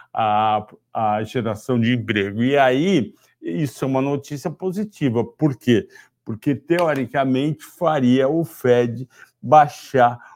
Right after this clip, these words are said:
os juros americanos mais cedo do que esperado.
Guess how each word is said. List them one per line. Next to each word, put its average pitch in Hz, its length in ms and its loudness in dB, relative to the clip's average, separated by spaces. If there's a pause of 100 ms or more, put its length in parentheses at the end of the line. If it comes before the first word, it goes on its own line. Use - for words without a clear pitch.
(140)
os 131 160 0
juros 123 420 0
americanos 131 1000 -2
mais 143 640 -4
cedo 123 400 -4 (300)
do 139 120 -6
que 135 200 -10
esperado. 120 800 -2